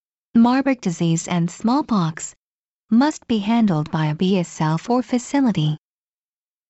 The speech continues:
Our revision of the infectious diseases control law aimed at preventing bioterrorism bans possession,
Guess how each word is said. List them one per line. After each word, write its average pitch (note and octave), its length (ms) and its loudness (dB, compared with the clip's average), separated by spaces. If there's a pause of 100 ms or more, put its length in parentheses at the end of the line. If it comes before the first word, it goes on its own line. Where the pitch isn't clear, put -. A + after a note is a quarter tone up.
(340)
Our G3+ 140 2
revision G#3 540 2
of D#3+ 160 -2
the E3+ 120 -6
infectious G3+ 680 -2
diseases G#3 600 0
control G#3 500 -2
law F#3 240 2
aimed F#3 240 2
at E3 140 -2
preventing B3 600 2
bioterrorism F3+ 1040 0
bans G#3 320 2
possession, E3+ 760 -2